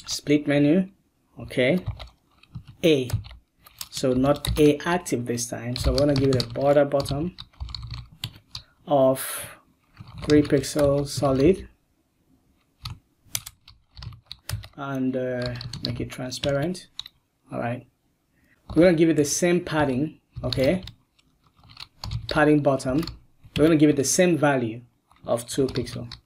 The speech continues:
So you can see the active class already has, um, you know, has that styling, okay? All right, so now we're done with the C S S. Next we're gonna do is to write the J S to assign an active class to the link item that corresponds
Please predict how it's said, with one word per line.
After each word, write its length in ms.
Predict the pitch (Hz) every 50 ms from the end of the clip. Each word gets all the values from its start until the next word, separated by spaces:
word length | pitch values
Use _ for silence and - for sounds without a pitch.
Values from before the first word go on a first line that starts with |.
| _ _ _ _ _ _ _ - - - - - _ _ _ _ _ _ _ _ _
So 180 | - - 160
you 80 | 160 147
can 140 | - 151 131
see 220 | - - 180 175
the 200 | 156 156 147 - -
active 460 | 185 190 190 - - 170 160 - -
class 340 | - 151 139 131 131 127 -
already 480 | - 151 139 143 156 170 165 156 156
has, 600 | - - 151 151 143 139 139 139 135 127 - -
um, 480 | 131 127 127 123 123 120 117 117 120 - _ _ _ _ _ _ _ _ _ _ _ _ _ _ _
you 100 | - 139
know, 120 | 135 135 135
has 380 | - - 156 156 151 147 -
that 160 | - 143 139 139
styling, 600 | - - - 170 160 165 156 135 110 104 - _ _ -
okay? 440 | 143 - - 151 139 151 185 - - _ _ _ _ _ _ _ _ _ _ _ -
All 160 | 147 147 147
right, 380 | 156 165 170 147 135 - - _ _ _ _ _ _ _ _
so 280 | - - - 196 190 180
now 340 | 170 175 170 160 151 147 -
we're 140 | 165 170 160
done 260 | 143 180 185 196 190
with 100 | 170 151
the 60 | 151
C 200 | 151 - - 175
S 140 | 151 - -
S. 260 | 143 139 - - -
Next 280 | 147 143 165 202 196 -
we're 80 | 170
gonna 240 | 139 160 160 156 147
do 240 | 139 131 - 151 151
is 140 | 151 143 143
to 100 | - 143
write 200 | 135 143 143 143
the 80 | 139 123
J 300 | 120 123 160 165 156 147
S 80 | 143
to 120 | 143 - 139
assign 460 | 131 - - - 156 151 143 143 139
an 200 | 135 135 131 - -
active 400 | 165 180 180 - - 165 151 -
class 280 | - 151 139 139 139
to 60 | - -
the 80 | 139 131
link 200 | 135 147 147 -
item 480 | - 143 139 135 - 131 120 123 120
that 220 | 120 123 120 - -
corresponds 880 | - 139 135 135 131 - - - - - 196 180 156 143 139 143 -